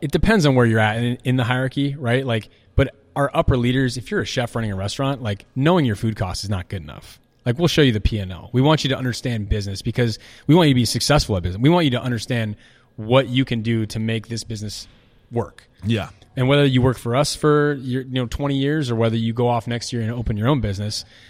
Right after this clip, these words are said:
Speaker 1: like, that's a reflection on how you've grown in our company if you can go off and do that yourself.
Speaker 2: Yeah.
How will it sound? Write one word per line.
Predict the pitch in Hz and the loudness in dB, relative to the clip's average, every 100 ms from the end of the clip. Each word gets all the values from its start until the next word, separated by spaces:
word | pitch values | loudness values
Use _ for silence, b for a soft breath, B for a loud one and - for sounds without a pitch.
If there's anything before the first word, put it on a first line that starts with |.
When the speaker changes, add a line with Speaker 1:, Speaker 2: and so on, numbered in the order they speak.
| - | -8
Speaker 1:
like, | 107 98 b b _ | -8 -8 b b _
that's | 170 - | 0 2
a | 143 | -2
reflection | 117 131 117 117 | 0 -2 0 -4
on | 107 | -4
how | 101 113 104 101 - _ _ | -2 0 -2 -6 -12 _ _
you've | - 120 | -6 -6
grown | 110 120 113 | 0 0 0
in | |
our | 107 107 | -4 -6
company | 110 95 87 92 113 | -8 -8 -10 -14 -12
if | 117 | -2
you | 120 | -2
can | 120 | 0
go | 110 113 | -2 -2
off | 104 | -4
and | 107 | -6
do | 107 | -8
that | 101 | -8
yourself. | 98 92 101 78 - - | -10 -14 -16 -18 -20 -4
Speaker 2:
Yeah. | 123 104 | -2 -2